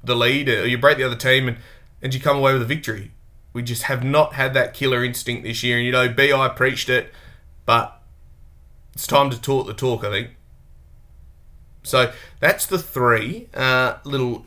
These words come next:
key takeaways that I've liked to be doing, actually. It's quite a nice way before we jump into a preview of the next game, which is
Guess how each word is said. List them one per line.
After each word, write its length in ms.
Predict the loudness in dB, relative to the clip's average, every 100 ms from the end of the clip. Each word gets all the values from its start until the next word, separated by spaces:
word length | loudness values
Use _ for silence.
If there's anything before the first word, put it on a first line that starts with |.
| -20
key 400 | -16 -6 -4 -2 -4 -8
takeaways 560 | -4 -4 -2 -4 -4 -4
that 100 | -4
I've 140 | -6 -12 -20 -20 -4
liked 240 | -2 -2
to 40 | -2
be 120 | -2
doing, 280 | 2 2 2
actually. 340 | 2 -4 -8
It's 200 | -10 -12
quite 380 | -14 -2 0 2
a 160 | -2 -4
nice 480 | -2 0 0 -2
way 300 | 2 4 4
before 320 | 0 -8 -6 -6
we 80 |
jump 260 | 0 0 0
into 140 | -4
a 40 | -6
preview 500 | -4 0 0 0 0
of 280 | 0 0 -4 -20 -16 -4
the 100 | 0
next 460 | 2 2 0 -2
game, 380 | 0 2 2 0
which 380 | -6 -8 -8 -8
is 180 | -8